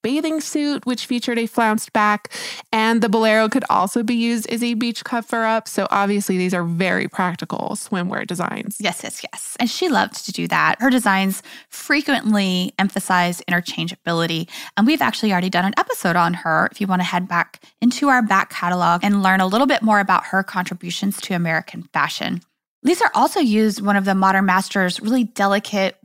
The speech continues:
Speaker 2: white, yellow, and green floral prints by Raoul Dufy for a, get this, nine hundred dollar party dress.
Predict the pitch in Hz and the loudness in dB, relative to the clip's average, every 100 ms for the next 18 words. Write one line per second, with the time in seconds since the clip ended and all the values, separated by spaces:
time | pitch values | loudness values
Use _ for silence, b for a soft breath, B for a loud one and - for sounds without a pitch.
0 | 185 180 180 202 - 190 185 185 185 180 | -4 0 0 -4 -6 0 2 2 0 -2
1 | 180 - - 185 190 226 254 277 277 - | -2 -4 -4 0 2 2 2 2 2 2
2 | 202 180 180 175 180 185 175 185 214 254 | 0 2 2 0 0 -2 -6 -2 -2 0
3 | 214 202 185 185 196 220 - 190 196 - | -2 -2 -2 -2 -2 -6 0 0 0 -6
4 | B B 180 180 208 254 285 277 294 - | B B -2 2 4 6 6 4 2 -2
5 | 226 254 233 240 190 190 208 202 175 180 | 2 4 4 2 2 4 4 4 2 0
6 | - 220 185 170 151 165 - - | 2 2 2 2 2 2 0 -6